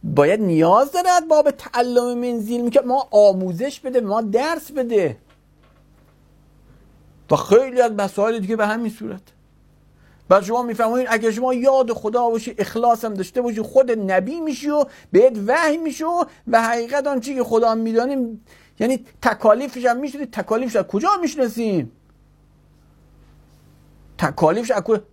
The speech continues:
وحی می‌شه. بعد از کجا معلوم؟ وجودی که به ما وحی می‌شه واقعاً نایه خداست.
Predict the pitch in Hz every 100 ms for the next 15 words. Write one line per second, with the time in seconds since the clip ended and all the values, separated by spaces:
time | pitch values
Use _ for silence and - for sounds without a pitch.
0 | 143 151 233 247 196 175 175 196 240 -
1 | 180 240 233 233 247 226 254 220 214 196
2 | 170 196 196 185 190 196 262 202 247 226
3 | 214 262 - 175 262 311 233 156 -